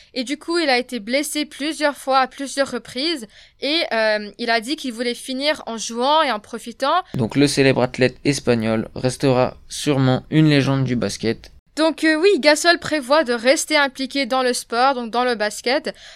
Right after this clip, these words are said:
Speaker 1: comme conseiller du F C Barcelone et même en tant que membre du conseil cons-, consultatif du sport espagnol et du comité international olympique. Et voilà, c'est tout pour cette semaine, pour cette première émission.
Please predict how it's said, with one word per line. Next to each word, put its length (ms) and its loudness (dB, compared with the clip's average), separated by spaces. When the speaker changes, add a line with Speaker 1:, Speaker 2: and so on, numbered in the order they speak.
Speaker 1:
comme 220 -2
conseiller 580 -2
du 300 -4
F 120 0
C 140 -2
Barcelone 600 -4
et 140 -2
même 400 2
en 140 0
tant 180 0
que 140 -4
membre 260 -2
du 100 -6
conseil 360 -4
cons-, 160 -8
consultatif 720 -4
du 140 -12
sport 280 -2
espagnol 560 -4
et 220 2
du 120 -2
comité 540 -2
international 760 -2
olympique. 360 -2
Et 100 4
voilà, 420 6
c'est 280 -6
tout 160 0
pour 160 -4
cette 160 -4
semaine, 400 -2
pour 200 -4
cette 140 -6
première 320 -4
émission. 480 -4